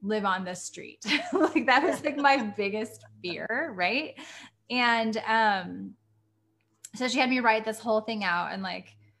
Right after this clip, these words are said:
Speaker 1: document it. And, you know, these are the fears that we have in our head. Like, our minds can play crazy tricks with us, right?
Speaker 2: Yeah.
Speaker 1: So she was like, "Okay, great.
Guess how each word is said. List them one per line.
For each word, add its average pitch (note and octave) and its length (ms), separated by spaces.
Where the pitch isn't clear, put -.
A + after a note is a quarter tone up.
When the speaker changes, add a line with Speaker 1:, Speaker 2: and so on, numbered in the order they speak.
Speaker 1:
document G3 640
it. G3 180
And, A3+ 220
you B3+ 80
know, A3 140
these A#3+ 180
are D4+ 60
the D#4 120
fears G3+ 480
that F3 140
we G3 100
have F3+ 220
in F3+ 80
our F#3 80
head. F#3 260
Like, - 280
our B3+ 180
minds C4 480
can A3+ 140
play G#3+ 220
crazy B3+ 560
tricks - 340
with E3 140
us, E3+ 280
right? A3 300
Speaker 2:
Yeah. D#3+ 60
Speaker 1:
So A#3 420
she - 140
was C4 100
like, A#3+ 180
"Okay, A#3 240
great. - 600